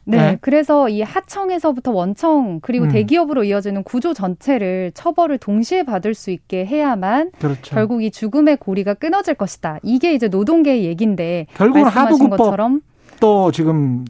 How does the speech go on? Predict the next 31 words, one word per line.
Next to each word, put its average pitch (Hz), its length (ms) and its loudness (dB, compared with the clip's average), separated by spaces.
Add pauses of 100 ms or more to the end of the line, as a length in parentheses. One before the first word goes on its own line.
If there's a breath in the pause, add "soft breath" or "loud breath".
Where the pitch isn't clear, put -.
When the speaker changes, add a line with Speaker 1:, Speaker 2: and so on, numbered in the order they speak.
Speaker 2:
개정을 175 480 2
해야 240 160 2
될 226 160 2
필요가 233 300 -2
Speaker 1:
네. 139 120 4
Speaker 2:
있는 190 200 2
겁니다, 147 280 -2
사실은. 131 140 0
Speaker 1:
현장에서는 311 600 2
너무나 247 360 2
많은 254 260 2
다양한 220 360 0
케이스가 247 440 -2
있고 247 460 -4
Speaker 2:
예. 175 40 0
Speaker 1:
정부 254 280 4
부처에서는 254 760 0 (280 loud breath)
자칫 - 300 -2
잘못하면 247 500 0
현장에서 285 520 0
부작용 302 500 0
날 175 160 -2
수 - 140 -8
있다. 170 420 -4
이런 285 300 4
Speaker 2:
음. 190 60 2
Speaker 1:
우려들 214 320 0
때문에 180 640 -4
Speaker 2:
그렇죠. 175 300 0
Speaker 1:
아직 190 340 0 (300 loud breath)
정점, 202 720 -2